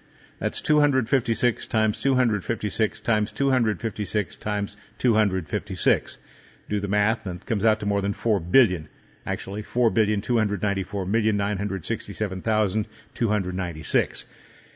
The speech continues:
You lose some because they're not all routable, but it's still a lot of addresses, more than we thought we'd ever need. But then,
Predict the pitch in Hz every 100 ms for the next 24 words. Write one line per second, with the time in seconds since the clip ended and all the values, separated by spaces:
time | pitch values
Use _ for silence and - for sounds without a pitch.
0 | _ - 143 131 127 120 120 113 - 117
1 | 104 104 113 104 113 104 101 101 92 95
2 | 104 104 82 - - - _ 127 127 -
3 | - 147 98 98 - 117 110 98 95 95
4 | 98 - 98 113 151 160 120 113 107 113
5 | 113 101 101 - 135 110 101 104 104 76
6 | 71 - _ _ _ _ - 220 165 135